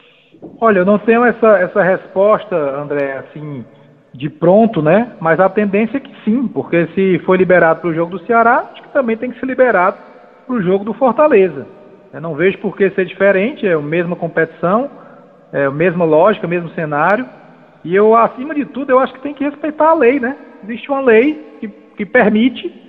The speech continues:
que tenha venda de bebida alcoólica no estádio. Então, não sei por quê, né? Não, não concordo com, com o veto,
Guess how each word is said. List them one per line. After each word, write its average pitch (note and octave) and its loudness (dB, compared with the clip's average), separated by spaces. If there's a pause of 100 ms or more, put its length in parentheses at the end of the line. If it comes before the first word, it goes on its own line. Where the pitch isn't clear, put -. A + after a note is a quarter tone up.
(160)
que B3 -10
tenha A#3 2
venda B3 0
de B3+ -6
bebida B3+ 2
alcoólica A3+ 0
no C#4 -6
estádio. F#3 -2 (540)
Então, F#3+ -6
não A3+ -2
sei A3 0
por G#3+ -8
quê, G3+ 4
né? G3+ -2
Não, F#3 -6
não F3+ -4
concordo G3 2
com, D#3+ -8
com E3 -4
o - -8
veto, F3 0